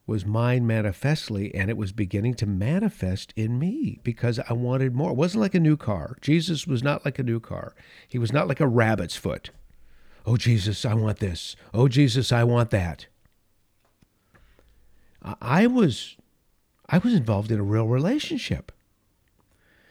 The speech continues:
Continuing with Oswald Chamber, Chambers, "The one marvelous secret of a holy life lies not in imitating Jesus,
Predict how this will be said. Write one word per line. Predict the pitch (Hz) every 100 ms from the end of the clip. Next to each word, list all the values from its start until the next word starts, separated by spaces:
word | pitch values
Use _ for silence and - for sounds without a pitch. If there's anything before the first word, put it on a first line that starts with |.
| _ _ -
Continuing | 143 131 - 175 160 113 101
with | 101 98 - -
Oswald | 98 92 98 92
Chamber, | - 143 135 82 - - _ - - - - _ -
Chambers, | 131 131 117 98 -
"The | 107
one | 107 135 185
marvelous | 180 131 139 143 135 120
secret | - 143 - 95 95
of | 104 101
a |
holy | 85 120 135 131
life | 113 107 107 -
lies | 107 101 92 98
not | 101 127 185 -
in | 127 120 -
imitating | 143 151 - 101 90 82
Jesus, | 80 78 71 78 78 -